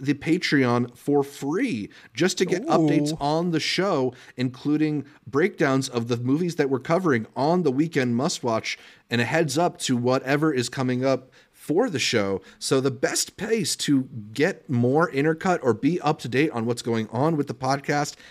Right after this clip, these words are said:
Speaker 1: patreon dot com slash intercut pod. And maybe while you're there, s-,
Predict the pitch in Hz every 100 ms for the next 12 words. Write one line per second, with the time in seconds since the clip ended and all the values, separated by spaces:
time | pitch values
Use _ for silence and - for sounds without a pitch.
0 | - - 214 - 180 165 135 156 - 151
1 | 143 135 135 120 123 117 117 123 104 117
2 | 117 110 113 147 170 170 165 160 151 165
3 | 143 - - - - _ _ _ -